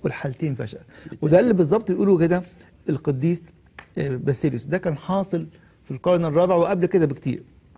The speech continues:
Speaker 1: قلنا كده: "لقد حاول البعض التفسير بحجج خاطئة وتفسيرات مجازية تماما، ظانين بذلك أنهم يعطوا مهابة أكبر للكتاب".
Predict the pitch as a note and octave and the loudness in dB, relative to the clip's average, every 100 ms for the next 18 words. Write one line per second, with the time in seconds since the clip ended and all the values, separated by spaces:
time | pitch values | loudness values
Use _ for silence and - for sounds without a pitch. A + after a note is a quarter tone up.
0 | _ _ _ - D#3 D3+ C#3+ A#2+ - - | _ _ _ -4 -2 2 0 0 -16 -20
1 | - D3+ - C3+ - F3 F3+ E3+ D#3+ E3+ | -6 -6 -4 -8 -2 2 4 4 4 2
2 | A#2+ A#2 - - D3 - - C3+ - F3+ | 0 -6 -16 -6 -6 -6 -4 -4 -2 -2
3 | D#3 A2+ B2 A#2+ - F3 F#3 F#3 E3 - | 0 0 -4 -8 -6 0 4 4 2 -6
4 | - - _ - D3+ - - C#2 - - | -16 -20 _ -2 0 0 -2 -4 -12 -20
5 | - D3+ C#3 - D3 E3 F3 D#3 C#3 C#3 | -10 -4 -4 -2 2 2 2 -2 0 2
6 | D#3+ F#3 E3+ D#3 D#3+ G3+ A3 A3+ - - | 4 4 2 0 2 2 2 -2 -8 -20
7 | - C#3 D3+ D3+ G3+ G#3+ F3 G#3 G#3 F3+ | -12 -2 0 2 2 2 2 2 2 2
8 | F3+ E3+ G3+ A#3+ A#3 F#3+ F3 E3+ G#3 F#3 | 0 2 2 2 2 2 2 2 2 0
9 | G3 F#3 F3 D#3 E3+ D#3+ C#3 | 0 2 2 2 0 0 -2